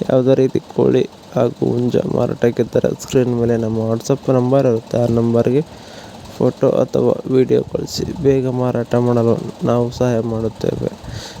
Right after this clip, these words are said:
ಸ್ನೇಹಿತರೆ, ಇವತ್ತು ರಾಯಚೂರು ಜಿಲ್ಲೆ ದಾವಣ-, ದೇವದುರ್ಗ ತಾಲೂಕಿನಿಂದ, ದೇವದುರ್ಗ ಅಂತ ಊರು ಬಂದ್ಬಿಟ್ಟು ಇವ್ರದ್ದು. ಅಲ್ಲಿಂದ ಆದ್ರೆ ಈ ನೋಡ್ಬೋದು ನೀವು ಇಲ್ಲಿ ಕೋಳಿ ಮರಿಗಳೆಲ್ಲ ಇದಾವಲ್ವ, ಇವು ಬಂದ್ಬಿಟ್ಟು ಶೋ ಆಫ್ ಮರಿ ಅಂತ, ಅಂದ್ರೆ ಮನೆ ಹತ್ರ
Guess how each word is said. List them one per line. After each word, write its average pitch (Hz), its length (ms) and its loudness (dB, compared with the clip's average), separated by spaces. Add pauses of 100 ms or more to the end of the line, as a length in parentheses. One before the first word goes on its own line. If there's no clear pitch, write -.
(140)
ಸ್ನೇಹಿತರೆ, 131 640 2
ಇವತ್ತು 117 420 0
ರಾಯಚೂರು 117 480 0
ಜಿಲ್ಲೆ 117 300 0 (120)
ದಾವಣ-, 117 320 0 (600)
ದೇವದುರ್ಗ 127 440 0 (140)
ತಾಲೂಕಿನಿಂದ, 117 680 0
ದೇವದುರ್ಗ 127 540 2
ಅಂತ 113 220 -2
ಊರು 120 360 0
ಬಂದ್ಬಿಟ್ಟು 113 480 -4
ಇವ್ರದ್ದು. 117 300 2 (120)
ಅಲ್ಲಿಂದ 127 420 0
ಆದ್ರೆ 143 420 2 (560)
ಈ 123 260 4
ನೋಡ್ಬೋದು 120 440 2
ನೀವು 113 200 2
ಇಲ್ಲಿ 117 220 2 (260)
ಕೋಳಿ 135 220 4
ಮರಿಗಳೆಲ್ಲ 117 680 2
ಇದಾವಲ್ವ, 117 540 0 (760)
ಇವು 135 220 4
ಬಂದ್ಬಿಟ್ಟು 131 460 2
ಶೋ 135 460 2
ಆಫ್ - 340 -4
ಮರಿ 117 220 4
ಅಂತ, 113 220 -2
ಅಂದ್ರೆ 135 260 2
ಮನೆ 123 260 2
ಹತ್ರ 117 220 -4